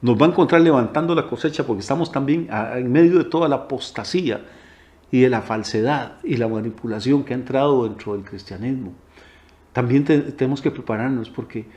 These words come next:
así como los tiempos finales van a ser tiempos de apostasía, también van a ser tiempos de cosecha. Probablemente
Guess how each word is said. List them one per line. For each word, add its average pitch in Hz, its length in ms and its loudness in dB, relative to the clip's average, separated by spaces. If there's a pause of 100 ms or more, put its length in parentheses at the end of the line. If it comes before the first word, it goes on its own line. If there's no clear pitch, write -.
(320)
así - 220 -4
como 139 460 -2
los 117 240 -4
tiempos 139 300 4
finales 135 320 2
van 123 160 0
a 117 40 -6
ser 135 160 -8
tiempos 123 400 -4
de 107 80 -4
apostasía, - 720 -6 (540)
también 117 280 0
van 127 80 0
a 113 40 -6
ser 120 160 -6
tiempos 117 340 -6
de 110 80 -8
cosecha. - 440 -10
Probablemente 143 720 4